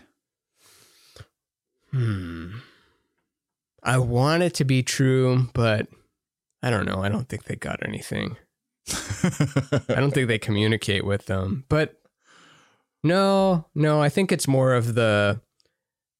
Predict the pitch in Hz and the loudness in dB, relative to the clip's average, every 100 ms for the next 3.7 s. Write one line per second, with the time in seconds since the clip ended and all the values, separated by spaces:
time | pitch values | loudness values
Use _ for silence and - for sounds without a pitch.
0 | _ _ _ 139 135 156 139 165 143 127 | _ _ _ -4 -2 -2 0 2 4 4
1 | 139 139 131 123 123 113 123 120 117 127 | 4 2 2 2 0 0 0 0 0 0
2 | 123 120 101 120 - 110 110 110 107 107 | 2 0 0 -2 -2 0 2 2 2 0
3 | 107 - - 107 98 98 98 | 0 -2 -4 -2 -2 -4 -6